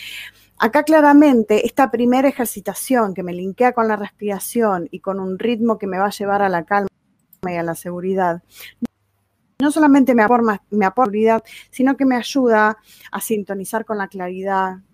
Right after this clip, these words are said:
con la ubicación, con la lucidez, que me permita ver y aceptar lo que me está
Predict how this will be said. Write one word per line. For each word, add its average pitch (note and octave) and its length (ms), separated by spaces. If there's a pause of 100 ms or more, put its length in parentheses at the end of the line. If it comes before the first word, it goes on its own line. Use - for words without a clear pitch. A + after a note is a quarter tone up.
con F3+ 140
la F3 80
ubicación, F3 840 (400)
con F3+ 100
la E3+ 120
lucidez, F#3 840
que - 80
me F#3 160
permita A#3 500
ver G#3+ 300
y F3+ 100
aceptar F#3+ 460
lo A3 140
que F#3 60
me E3+ 100
está G3 360